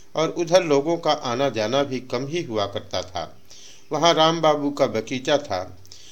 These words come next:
जिसमें केवल एक माली रहा करता था। वहाँ वे एक आम के पेड़ के नीचे धूनी जलाकर रात दिन जप ध्यान में बिताया करते थे।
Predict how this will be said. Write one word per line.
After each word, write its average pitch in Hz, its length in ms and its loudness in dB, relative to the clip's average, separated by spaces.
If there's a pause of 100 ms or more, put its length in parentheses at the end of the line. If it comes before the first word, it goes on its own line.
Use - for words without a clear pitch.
(300)
जिसमें 185 460 0
केवल 165 400 2
एक 156 240 0
माली 131 360 2
रहा 120 200 2
करता 110 400 -4
था। 90 340 -8 (460)
वहाँ 170 280 4
वे 165 280 2
एक 143 300 2
आम 151 260 2
के 156 160 -2
पेड़ 143 360 0
के 139 180 -4
नीचे 131 380 0
धूनी 143 360 -4
जलाकर 123 640 0 (320)
रात 147 260 6
दिन 127 280 -4
जप 131 300 0
ध्यान 120 200 -2
में 110 340 -6
बिताया 127 380 0
करते 98 480 -6
थे। 80 120 -8